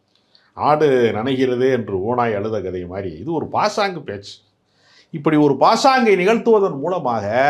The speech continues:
அது ஒரு பொதுவான அமைப்பு தான், ஒரு முற்போக்கான அமைப்பு. எல்லாருமே துருவி துருவி விசாரிக்க மாட்டான்ல. நீங்க இப்படி மோகன் பகவத் சொன்னாரு என்கிற தலைப்புச் செய்தியோட கடந்து போறவனும் பல பேர் இருப்பான்ல. அதை ஆராய்வதற்கு பல பேருக்கு நேரம் இல்லை. எந்த கருத்தாக இருந்தாலும்,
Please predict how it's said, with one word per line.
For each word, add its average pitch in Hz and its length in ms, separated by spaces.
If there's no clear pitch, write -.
அது 233 300
ஒரு 208 160
பொதுவான 302 480
அமைப்பு 226 380
தான், 185 500
ஒரு 208 160
முற்போக்கான 254 520
அமைப்பு. 226 180
எல்லாருமே 302 560
துருவி 302 320
துருவி 285 220
விசாரிக்க 254 440
மாட்டான்ல. 190 520
நீங்க 190 180
இப்படி 196 180
மோகன் 262 360
பகவத் 240 380
சொன்னாரு 226 300
என்கிற 196 360
தலைப்புச் 220 460
செய்தியோட 214 320
கடந்து 208 300
போறவனும் 190 340
பல 156 160
பேர் 147 180
இருப்பான்ல. 90 320
அதை 127 180
ஆராய்வதற்கு 160 720
பல 127 160
பேருக்கு 127 280
நேரம் 135 280
இல்லை. 82 260
எந்த 156 240
கருத்தாக 147 440
இருந்தாலும், 131 420